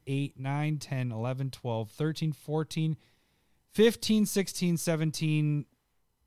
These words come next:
seventeen different things for this set. You have showcase, showcase foils, retro, retro foils, retro foils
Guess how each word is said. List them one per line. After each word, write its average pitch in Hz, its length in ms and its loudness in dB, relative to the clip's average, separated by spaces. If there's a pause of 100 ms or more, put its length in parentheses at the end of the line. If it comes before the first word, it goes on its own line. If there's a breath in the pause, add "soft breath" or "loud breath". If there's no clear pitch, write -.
(120)
seventeen 190 880 0
different 156 960 0 (1000)
things 113 480 -2
for 113 180 -8
this 104 200 -6
set. - 500 -12 (1500)
You 123 140 -2
have 113 120 -4
showcase, 165 500 -2
showcase 120 440 -4
foils, 135 420 -2
retro, 143 500 0
retro 135 440 0
foils, 104 480 -2
retro 127 320 0
foils 110 420 -2